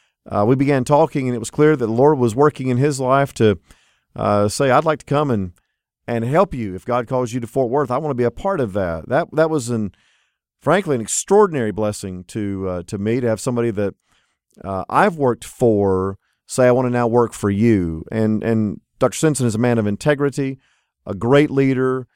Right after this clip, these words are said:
uh, incredible architect of, of faculty culture. And I'm excited about what he's gonna be able to do in helping to look at how do we best, uh, bring the,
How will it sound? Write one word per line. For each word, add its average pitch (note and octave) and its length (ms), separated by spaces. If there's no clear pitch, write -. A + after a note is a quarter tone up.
uh, G2+ 320
incredible C3+ 560
architect B2 640
of, G#2+ 160
of G2+ 180
faculty B2 540
culture. C#3+ 640
And A#2 600
I'm D#3 180
excited D#3+ 440
about A#2 180
what A#2 120
he's D3+ 160
gonna C3+ 160
be A#2+ 60
able G#2+ 140
to G#2+ 140
do G2+ 480
in A#2 120
helping C3+ 380
to A#2 180
look B2+ 380
at A#2 320
how E3 260
do D#3+ 60
we C#3+ 160
best, C3+ 500
uh, F#2+ 180
bring C3+ 480
the, G#2+ 160